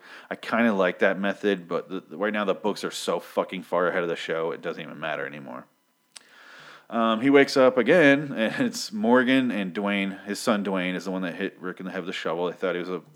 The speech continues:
a walker or a zombie, as they just flat out say in this fucking, in the book.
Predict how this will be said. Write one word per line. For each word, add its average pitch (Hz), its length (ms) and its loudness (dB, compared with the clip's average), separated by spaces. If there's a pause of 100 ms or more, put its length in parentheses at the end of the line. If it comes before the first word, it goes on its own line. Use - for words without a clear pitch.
(340)
a 82 80 -14
walker 87 560 -4
or 85 140 -4
a 82 80 -4
zombie, 87 400 -4
as 85 140 -8
they 87 100 -4
just 85 160 -12
flat 82 220 -2
out 82 120 -4
say 82 140 -6
in 82 80 -8
this 85 120 -12
fucking, - 260 -8 (400)
in 87 80 -14
the 82 80 -12
book. 85 240 -6